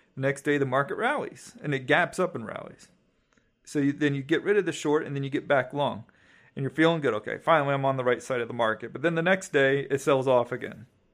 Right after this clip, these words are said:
So you get <laughs> short again, and then all of a sudden the market rallies, and it's really frustrating. I mean, it's, listen, it's happened to me. It's happened to me a lot, and I don't like it. I feel like I'm getting whipped around a little bit right now, but the one saving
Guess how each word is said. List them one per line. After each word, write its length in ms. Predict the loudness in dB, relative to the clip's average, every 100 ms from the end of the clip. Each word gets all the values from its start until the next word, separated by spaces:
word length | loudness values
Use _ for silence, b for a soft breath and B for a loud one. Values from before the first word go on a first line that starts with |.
| _ _
So 120 | _ -2
you 100 | 2
get 180 | 0 -2 _
<laughs> 180 | _ _
short 420 | -10 -8 -2 -2
again, 540 | -2 -4 -6 -4 -4 -6 B B B B B _ _ 0
and 160 | 2
then 100 | 2
all 140 | 2 0
of 60 |
a 40 | -2
sudden 300 | 0 0 0
the 60 | 0
market 300 | -2 -2 -4
rallies, 460 | -2 0 0 0
and 160 | -2 -4
it's 140 | -4
really 460 | -6 -4 -2 -2 -4
frustrating. 720 | -2 -2 -2 -2 2 2 2
I 80 | 0
mean, 280 | 0 0 2
it's, 300 | 2 2 -2 _ -20 -18 -20 b b b -4
listen, 400 | 4 4 4 -2
it's 200 | 0 0
happened 280 | 0 -2
to 80 | -2
me. 400 | -2 -2 -4 -10 B -18 -4
It's 80 |
happened 280 | 0 2 2
to 60 | 0
me 140 | 2
a 100 | 2
lot, 360 | 2 2 0 -2
and 380 | -2 -2 -2 -6 b b b b b b b b b b _ 2
I 80 | 4
don't 200 | 4 2
like 220 | 0 0
it. 60 | 0
I 80 |
feel 160 | 0 0
like 160 | 0 0
I'm 100 | -2
getting 220 | -2 2
whipped 220 | 2 2
around 240 | 0 0
a 40 | 0
little 460 | -4 -4 -2 0
bit 180 | 0 0
right 220 | 2 2
now, 240 | 2 0 0
but 160 | -4
the 60 | -4
one 240 | -2 -2
saving 420 | 0 0 2 -2